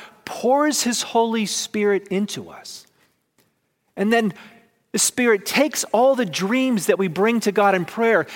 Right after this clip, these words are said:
and slowly transforms them into God's dreams for our lives, which are always better than our own.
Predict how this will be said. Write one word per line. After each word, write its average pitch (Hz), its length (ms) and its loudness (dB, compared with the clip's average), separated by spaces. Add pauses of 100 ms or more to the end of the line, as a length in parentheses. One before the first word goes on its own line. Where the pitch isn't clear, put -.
(140)
and 190 220 0
slowly 277 880 0
transforms 220 1300 -2
them 139 400 -2
into 175 380 -2
God's 220 920 0
dreams 151 580 -4 (220)
for 165 180 0
our 143 180 2
lives, 139 480 2 (200)
which 147 200 -4
are 139 120 0
always 165 340 2
better 135 260 0
than 120 160 -2
our 110 220 -2
own. 73 220 -14